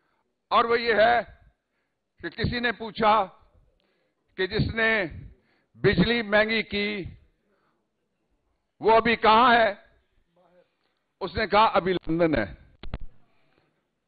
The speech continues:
उसने कहा, "जिसने पाकिस्तान में दहशतगर्दी की, वो कौन है?"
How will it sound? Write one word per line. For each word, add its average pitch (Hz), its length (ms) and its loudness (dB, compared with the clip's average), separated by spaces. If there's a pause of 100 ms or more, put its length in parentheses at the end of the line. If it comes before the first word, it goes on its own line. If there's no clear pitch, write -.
(240)
उसने 175 200 -2
कहा, 254 120 6
"जिसने 247 300 0
पाकिस्तान 240 680 4
में 240 300 2
दहशतगर्दी 226 800 2
की, 233 380 -2 (840)
वो 311 160 6
कौन 294 300 4
है?" 277 420 0